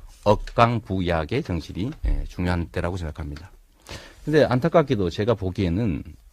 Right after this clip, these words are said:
우리 문재인 후보님께서는 재벌 개혁을 말씀은 하시는데 실제로 자세히 내용을 들여다보면 재벌에게 이익을 주거나 재벌의 부당한 이익 구조를 그대로 유지하게 하거나 또 재벌들과 인연, 인적 관계를 심하게 맺거나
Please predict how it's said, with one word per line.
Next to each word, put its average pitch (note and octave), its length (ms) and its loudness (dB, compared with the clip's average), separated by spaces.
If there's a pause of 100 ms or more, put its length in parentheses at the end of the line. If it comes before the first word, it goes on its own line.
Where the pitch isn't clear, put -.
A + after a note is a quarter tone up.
(640)
우리 A#2+ 140 4
문재인 A#2 340 8
후보님께서는 A#2 920 4 (600)
재벌 D#3 320 8
개혁을 B2 320 6
말씀은 E2+ 540 2
하시는데 F2+ 580 -4 (520)
실제로 A3 440 2
자세히 A2+ 340 0
내용을 C#3 400 6
들여다보면 E2+ 440 0
재벌에게 A#2+ 480 2
이익을 G2+ 420 0
주거나 C#2+ 440 -12 (600)
재벌의 A2 360 2
부당한 A2 480 2
이익 F#2 220 -2
구조를 E2+ 220 -4
그대로 F2 240 -4
유지하게 F2+ 460 -2
하거나 D#2 420 -8 (460)
또 G#2+ 100 -4
재벌들과 G2+ 800 0
인연, G2+ 400 -2
인적 B2+ 420 -2
관계를 E2+ 340 -4
심하게 A2 400 -4
맺거나 D2+ 480 -6